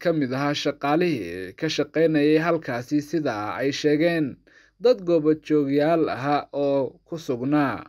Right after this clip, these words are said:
goobta ay wax ka dhaceen. Arrintan ayaa argagax ku reebtay dadka deegaanka ee ka ag dhow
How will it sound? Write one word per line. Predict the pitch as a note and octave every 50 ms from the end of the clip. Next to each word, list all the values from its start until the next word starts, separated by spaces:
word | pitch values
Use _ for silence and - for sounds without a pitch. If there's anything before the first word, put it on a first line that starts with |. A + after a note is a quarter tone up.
| _ _
goobta | A#2+ B2 C#3+ E3+ F3 E3 - - D#3+ D3 A#2+
ay | B2 C#3 D3
wax | D3 D3 C3 - -
ka | F3 D#3+
dhaceen. | D#3 D#3 D3 D#3 E3 D3 A#2+ G#2 - - _ _ _ _ _ _ _ _ -
Arrintan | - - B2+ D3 D#3 D#3 D#3 C#3+ C#3
ayaa | C#3 A2+ C3 C#3 C#3+ C#3 B2 A2 G2 E2 B1+ F#2+ C3
argagax | C#3+ D3+ C#3+ D#3+ E3+ D#3 D3 D3+ D#3 D3 C#3+ C3+ B2+ - -
ku | - E3+ B2+
reebtay | D3 C3+ A#2 A2 G#2+ - - D#3 C#3+ D3+ D3
dadka | C3+ E3 E3 E3 - - F3 D#3 D3 D3+
deegaanka | D3 C#3 C#3+ D3 D3+ D3 E3 D#3+ D3 C#3+ D3+ D3+ - D#3+
ee | B2 A2 B2+ D3 D3 C#3+ C#3+ - - -
ka | - F3+ C#3+ A#2
ag | B2+ A#2+ B2+ D3
dhow | D3+ D3+ C#3 A2+ G2 -